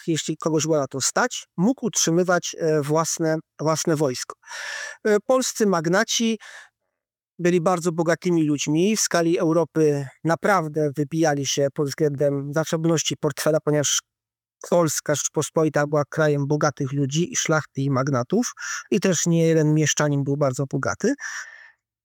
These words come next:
Więc magnaci utrzymywali swoje wojska. W czasie, e, pokoju nieliczne, w czasie wojny, e, mogły urosnąć nawet do, e, sześciu tysięcy żołnierzy, jak miał Jeremi Wiśniowiecki na początku,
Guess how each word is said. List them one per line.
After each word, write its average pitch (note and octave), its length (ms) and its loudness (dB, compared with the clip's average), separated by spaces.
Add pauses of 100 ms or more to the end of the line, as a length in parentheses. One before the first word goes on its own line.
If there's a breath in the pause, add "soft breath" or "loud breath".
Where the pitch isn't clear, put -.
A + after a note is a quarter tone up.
(140)
Więc D4 320 2
magnaci A#3 540 0
utrzymywali G3 640 0
swoje D#3 380 0
wojska. D3+ 520 0 (680)
W - 40 -10
czasie, C#4 300 0 (160)
e, A3 100 2 (100)
pokoju F#3+ 720 0 (160)
nieliczne, C4 680 2
w - 40 -6
czasie F3+ 320 0
wojny, G3 520 2
e, F3+ 100 -6
mogły F3+ 340 0
urosnąć E3+ 520 -2
nawet E3+ 360 0
do, E3+ 140 2 (440 loud breath)
e, D#3 220 0
sześciu - 340 0
tysięcy D#3+ 460 0
żołnierzy, D#3+ 480 2
jak D3+ 180 2
miał E3 160 2
Jeremi D3+ 340 4
Wiśniowiecki D#3+ 720 0
na D#3+ 120 0
początku, D#3 560 -2